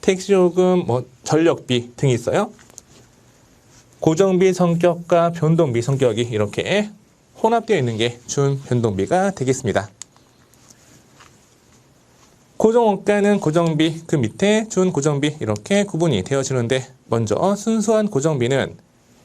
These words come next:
고정원가는 조업도의 변동과 무관하게 원가 총액은 일정하나,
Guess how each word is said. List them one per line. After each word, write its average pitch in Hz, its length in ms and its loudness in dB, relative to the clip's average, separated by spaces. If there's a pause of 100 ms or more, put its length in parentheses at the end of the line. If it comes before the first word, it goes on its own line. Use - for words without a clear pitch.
(580)
고정원가는 202 920 2
조업도의 180 560 2
변동과 156 760 0
무관하게 120 640 -2 (100)
원가 170 560 0
총액은 175 540 0 (160)
일정하나, 120 760 -2